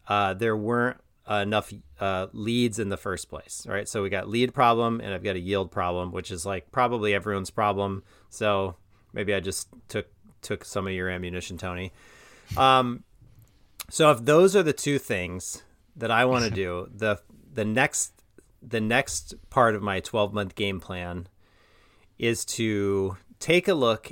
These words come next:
Speaker 1: at what is on my website that is prohibiting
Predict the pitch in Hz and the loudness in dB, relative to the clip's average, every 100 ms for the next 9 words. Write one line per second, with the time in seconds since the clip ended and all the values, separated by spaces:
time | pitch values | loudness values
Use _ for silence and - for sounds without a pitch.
0 | - 101 104 101 - 117 104 127 160 - | -8 -2 0 -2 -6 -10 0 4 4 4
1 | 131 123 117 110 - - - - 110 120 | 0 2 2 0 -6 -8 -12 -6 -4 0
2 | 117 107 107 95 - 101 98 - - _ | 2 2 0 0 -2 -2 -2 -6 -12 _
3 | - 107 104 98 98 95 95 - - _ | -14 -4 0 2 0 -2 -4 -10 -18 _
4 | _ _ _ _ - 123 117 - 165 113 | _ _ _ _ 0 0 0 0 0 2
5 | 95 90 98 | 0 0 -4